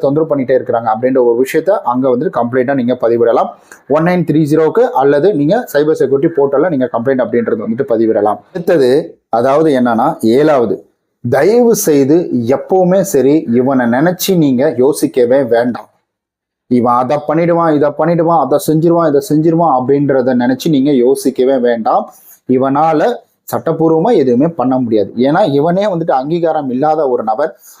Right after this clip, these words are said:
அப்படின்றதுனால இவனால சட்டப்பூர்வமா எதுவுமே கிடையாது. ஒருவேளை இவன் அதை பண்ணிடுவான், இதை பண்ணிடுவான்ட்டு அவனுக்கு நீங்க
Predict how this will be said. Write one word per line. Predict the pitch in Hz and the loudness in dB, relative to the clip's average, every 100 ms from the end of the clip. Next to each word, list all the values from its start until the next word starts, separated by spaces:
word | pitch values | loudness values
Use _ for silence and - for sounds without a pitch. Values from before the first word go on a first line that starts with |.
| - | -4
அப்படின்றதுனால | 147 175 170 147 165 175 | -2 -2 -2 -2 -2 -2
இவனால | 127 143 151 | -2 -6 -6
சட்டப்பூர்வமா | 120 135 127 127 147 | -6 -4 -2 0 0
எதுவுமே | 120 117 147 165 - | 0 0 -2 -4 -4
கிடையாது. | 107 117 104 - _ _ _ 131 | 0 0 0 -6 _ _ _ 0
ஒருவேளை | 151 170 208 208 | 2 2 2 2
இவன் | 175 151 | 2 0
அதை | 165 170 | 0 -2
பண்ணிடுவான், | 175 180 170 | 0 0 0
இதை | 160 | 0
பண்ணிடுவான்ட்டு | 160 156 165 165 170 151 | 0 0 0 0 0 0
அவனுக்கு | 143 143 135 | 0 -2 -2
நீங்க | 127 | -2